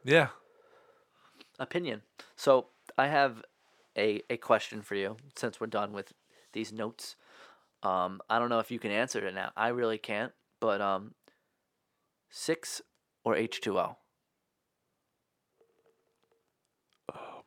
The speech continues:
Speaker 1: my God.
Speaker 2: And how about four or H two O?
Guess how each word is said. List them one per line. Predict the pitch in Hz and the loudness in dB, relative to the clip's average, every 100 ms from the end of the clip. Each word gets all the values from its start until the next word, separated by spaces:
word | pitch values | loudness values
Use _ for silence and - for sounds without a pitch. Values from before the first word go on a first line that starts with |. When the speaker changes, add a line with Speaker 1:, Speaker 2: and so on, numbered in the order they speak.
| - | -20
Speaker 1:
my | - - | -20 -18
God. | - - - - - - - - - - _ _ _ _ _ _ _ _ _ _ _ _ _ _ _ _ _ _ _ _ _ _ _ _ _ _ _ _ _ - | -20 -18 -20 -20 -20 -20 -20 -20 -20 -20 _ _ _ _ _ _ _ _ _ _ _ _ _ _ _ _ _ _ _ _ _ _ _ _ _ _ _ _ _ -8
Speaker 2:
And | 110 110 110 _ _ _ _ _ _ _ _ - _ | -6 -6 -12 _ _ _ _ _ _ _ _ -20 _
how | - 127 | 4 4
about | 120 107 - | 6 0 -2
four | - - 139 143 98 - - _ _ _ _ _ _ _ _ _ - | -10 -4 0 2 0 -4 -12 _ _ _ _ _ _ _ _ _ -2
or | 113 | 0
H | - - - | 0 -2 -8
two | - | -8
O? | - | -10